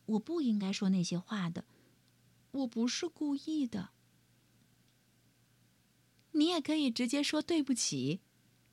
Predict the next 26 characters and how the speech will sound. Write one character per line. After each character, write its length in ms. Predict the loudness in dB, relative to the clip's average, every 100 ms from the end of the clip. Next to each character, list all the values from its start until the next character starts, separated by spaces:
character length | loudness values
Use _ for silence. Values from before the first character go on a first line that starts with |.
| _ -6
这 220 | -4 -4
三 280 | 0 2 2
个 80 | 0
字 280 | -2 -2 -4 _ _
能 200 | 0 0
帮 260 | 0 0 0
你 80 | 0
大 280 | -2 -4 -4
忙。 240 | -6 -12 _ _ _ _ _ _ _ _ _ _ _ _ _ _ _
当 180 | 4 6
你 80 | 6
听 200 | 6 6
到 140 | 6
那 120 | 6 4
些 140 | 4
伤 200 | 4 4
人 160 | 6 4
的 80 |
话 220 | 2 0 0
时， 380 | 0 0 0 -4 -18 _
你 120 | 4
能 140 | 6 4
做 200 | 2 -2
些 160 | -2
什 180 | 0 4
么？ 160 | 2